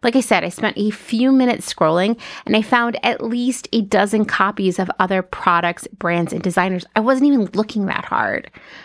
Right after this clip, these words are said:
Some very light digging on Reddit uncovered customers who never received their order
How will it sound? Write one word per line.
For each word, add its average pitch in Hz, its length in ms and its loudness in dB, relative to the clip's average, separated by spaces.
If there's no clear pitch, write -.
Some 247 460 2
very 226 640 2
light 160 380 0
digging 160 400 2
on 165 240 2
Reddit 165 440 2
uncovered 185 520 0
customers 190 560 -2
who 220 120 0
never 196 420 2
received 302 380 -2
their 160 120 -2
order 165 460 0